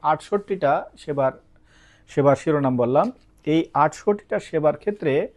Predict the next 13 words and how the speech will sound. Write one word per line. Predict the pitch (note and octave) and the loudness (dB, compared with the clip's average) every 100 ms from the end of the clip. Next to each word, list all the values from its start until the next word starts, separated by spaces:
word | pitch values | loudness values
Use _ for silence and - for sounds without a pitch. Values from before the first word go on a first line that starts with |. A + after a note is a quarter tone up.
| _ _ _ _ _ _ D3+ | _ _ _ _ _ _ -8
ভ্যাট | A2 B2+ D#3 | -4 -2 0
প্রদান | F3 F3+ F3 | 0 0 0
করতে | F3+ - | -6 -2
হবে, | E3 F3+ G3 | 0 0 0
টার্নওভার | E3 D3 D#3+ E3 | 0 0 -2 -2
কর | E3+ | -4
প্রদান | E3 D3+ D3 | -2 -2 0
করা | D#3 | -2
যাবে | C#3 C#3+ D3 | 2 0 0
না। | E3+ F#3+ - | -4 -8 -6
এই | D#3 D#3 | -6 -4
সেবা, | - C#3 C#3+ - | 0 0 0 -4
সেবাগুলো, | - C#3 C3+ D3 E3+ | -6 -2 0 2 2